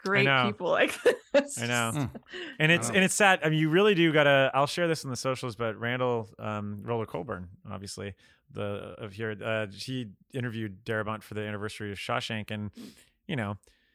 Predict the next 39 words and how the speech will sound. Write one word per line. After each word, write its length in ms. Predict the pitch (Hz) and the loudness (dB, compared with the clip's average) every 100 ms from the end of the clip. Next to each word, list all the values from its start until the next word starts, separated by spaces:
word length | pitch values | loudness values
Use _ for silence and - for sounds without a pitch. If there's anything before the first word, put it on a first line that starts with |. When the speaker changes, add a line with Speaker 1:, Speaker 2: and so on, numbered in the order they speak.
| _ _ | _ _
Speaker 1:
being 160 | 127 127 | -2 -2
the 80 | 123 | -2
constant 380 | 127 120 - 120 | -4 -4 -4 -4
reader 460 | 117 113 110 110 - - | -2 -2 -2 -4 -10 -14
that 200 | - 120 | -6 -4
he 80 | 117 | -2
is, 180 | 117 110 | -2 -2
had 240 | 120 127 | 0 0
to 40 | 117 | 0
ask 260 | 110 - | -2 -6
him 80 | 117 | -6
more 180 | 110 107 | -6 -6
questions 420 | 110 107 110 98 | -6 -6 -8 -10
about, 300 | 101 107 107 - 117 | -6 -6 -8 -14 -12
you 100 | 117 | -10
know, 100 | 101 | -8
beyond 460 | 95 110 107 107 | -6 -6 -6 -8
Shawshank. 540 | - 110 110 - 104 107 | -4 -2 -2 -6 -8 -10
And 120 | 107 | -10
it's 120 | 110 | -12
a 40 | |
great 240 | 104 131 127 | -4 0 0
interview, 460 | 117 110 110 110 | -2 -4 -4 -4
and 100 | 107 | -4
he 100 | 104 117 | -6 -4
talks 520 | 139 180 - - - _ _ _ - | 2 2 2 -8 -10 _ _ _ -8
a 80 | 110 | -6
lot 460 | 95 95 117 85 - _ _ _ _ | -4 -2 -2 -2 -14 _ _ _ _
about, 500 | 113 98 117 113 107 _ _ | -6 0 0 0 -4 _ _
um, 500 | 120 110 104 101 98 - 127 | -6 -6 -6 -8 -12 -16 -8
the 100 | 107 | -4
what 200 | 107 110 | -2 -2
ifs 200 | 139 104 | -2 -8
of 120 | 92 | -12
what 120 | 101 | -14
he 80 | 110 | -10
had 300 | 107 123 113 | -2 -2 -2
beyond, 560 | 107 98 107 113 101 - _ | -8 -8 -8 -8 -10 -16 _
um, 420 | 101 98 98 95 | -12 -10 -12 -14